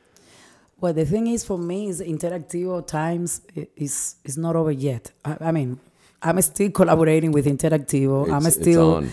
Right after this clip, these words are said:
Speaker 2: All right.
Speaker 1: inviting musicians from Interactivo. I just recorded a song with Yusa and Omar Portuondo. I performed last Monday with Interactivo and Roberto.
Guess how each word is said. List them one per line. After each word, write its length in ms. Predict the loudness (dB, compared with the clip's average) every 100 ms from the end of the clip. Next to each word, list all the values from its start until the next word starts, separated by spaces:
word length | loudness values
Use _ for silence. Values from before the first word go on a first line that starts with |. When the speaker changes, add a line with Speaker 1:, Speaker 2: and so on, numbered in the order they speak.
| -8
Speaker 2:
All 80 | -2
right. 80 | 2
Speaker 1:
inviting 640 | 4 6 8 8 6 4
musicians 540 | 4 4 2 2 -2 0
from 160 | 0
Interactivo. 640 | 0 0 0 2 2 4 4
I 100 | 2
just 300 | 4 2 2
recorded 340 | 0 2 2
a 20 |
song 400 | 2 2 2 4
with 260 | 2 0 0
Yusa 340 | 2 2 0
and 180 | 0 0
Omar 220 | 2 2
Portuondo. 720 | 2 0 -2 -4 -4 -4 -6 -6 -12 -20 -20 -4
I 380 | 2 4 4 4
performed 520 | 2 0 0 0 0 2
last 480 | 2 2 0 0
Monday 440 | 0 -2 0 0 0
with 180 | 0 0
Interactivo 680 | 0 0 -2 -2 0 2
and 120 | 2
Roberto. 500 | 2 0 0 -4 -8